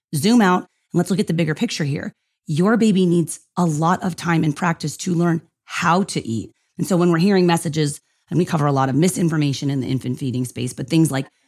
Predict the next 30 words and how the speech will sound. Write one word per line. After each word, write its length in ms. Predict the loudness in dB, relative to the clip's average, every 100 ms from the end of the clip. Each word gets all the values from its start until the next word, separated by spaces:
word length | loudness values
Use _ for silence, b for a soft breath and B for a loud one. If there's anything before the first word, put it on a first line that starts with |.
| _
you 80 | 0
know, 100 | 0
doctors 380 | 2 0 0 -4
still 220 | -2 -2
saying 280 | 2 2 4
things 180 | 2 2
like, 160 | 2
"You 100 | 2
need 140 | 2 0
to 60 |
start 260 | -2 -2 0
solid 280 | 2 2 2
foods 220 | -2 0
early 260 | 2 4 2
to 100 | 0
promote 360 | -2 -2 -2 -4
catch-up 460 | 0 0 0 -6
growth 240 | -8 -12 -10
for 140 | -10
preemie 340 | 0 2 4 2
or 40 |
small 280 | 0 0 0
babies." 260 | -2 -2
And 80 | -2
we 40 | -2
say, 140 | -2
you 140 | 2
know, 140 | 2 2 _ _ -2
that 120 | 2
is, 220 | 4 2